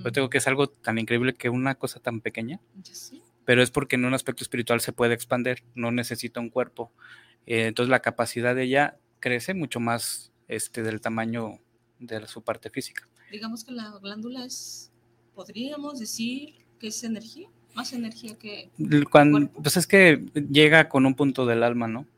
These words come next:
Speaker 1: Entonces, físicamente es pequeña, pero energéticamente puede ser muy grande. Y algo importante, no somos los únicos que la tenemos. Muchos animales, la mayoría de animales lo tiene,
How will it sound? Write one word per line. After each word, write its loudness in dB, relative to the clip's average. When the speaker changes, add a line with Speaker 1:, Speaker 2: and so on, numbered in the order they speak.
Speaker 1:
Entonces, -2
físicamente 2
es -8
pequeña, -2
pero -2
energéticamente -6
puede -8
ser -12
muy -6
grande. 2
Y 4
algo 8
importante, 2
no 0
somos 4
los 2
únicos -2
que -10
la -6
tenemos. -8
Muchos -4
animales, -2
la 0
mayoría 4
de 6
animales 0
lo 0
tiene, -8